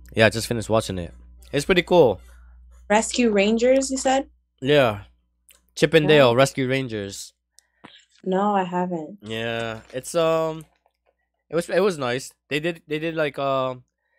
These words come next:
Speaker 1: kinda like Roger Rabbit. Yeah, Chip and Dale, Jacob. Yes, Chip and Dale, Rescue Rangers. Did you see it? I just finished watching it, and then, um,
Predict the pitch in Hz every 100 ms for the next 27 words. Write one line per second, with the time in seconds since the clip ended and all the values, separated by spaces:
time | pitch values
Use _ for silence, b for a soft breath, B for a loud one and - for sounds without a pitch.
0 | _ _ _ _ 151 160 156 120 139 139
1 | 135 131 107 101 _ 135 151 - 139 143
2 | 139 113 101 127 120 101 _ _ _ _
3 | _ _ _ _ _ _ _ 110 123 107
4 | - 139 135 135 123 117 120 - 123 113
5 | 101 113 113 - 147 160 _ _ _ _
6 | _ _ _ _ _ _ 107 113 120 127
7 | 120 - 117 - 107 98 101 104 104 104
8 | 101 98 98